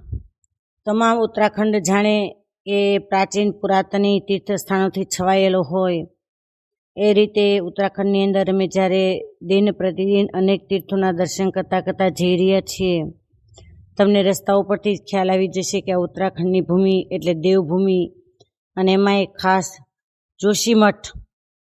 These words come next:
એ જોશીમઠના દર્શન કરવા માટે અમે જઈ રહ્યા છીએ. જે જોશીમઠના મુખ્ય દ્વાર,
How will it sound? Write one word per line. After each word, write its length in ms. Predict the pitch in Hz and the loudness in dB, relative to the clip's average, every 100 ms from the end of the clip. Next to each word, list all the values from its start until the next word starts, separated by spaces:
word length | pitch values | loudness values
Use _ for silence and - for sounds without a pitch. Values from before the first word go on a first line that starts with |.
| _ _ - | _ _ -6
એ 60 | 185 | -2
જોશીમઠના 680 | 143 190 214 233 226 226 214 | 2 2 4 0 0 -2 0
દર્શન 260 | 202 185 208 | -2 -2 -2
કરવા 240 | 220 214 | 0 2
માટે 160 | 214 214 | 0 0
અમે 140 | 208 208 | -2 -2
જઈ 220 | 180 202 | 0 0
રહ્યા 320 | 208 214 208 | 2 2 0
છીએ. 220 | 208 214 208 214 _ _ _ _ _ _ _ _ - | -2 -4 -4 -6 _ _ _ _ _ _ _ _ 2
જે 100 | 233 202 | 2 4
જોશીમઠના 840 | 202 220 226 220 220 202 208 202 196 | 2 0 2 0 0 0 0 2 2
મુખ્ય 400 | 190 - 208 202 | 0 -2 -2 -2
દ્વાર, 380 | 175 196 202 | 0 2 2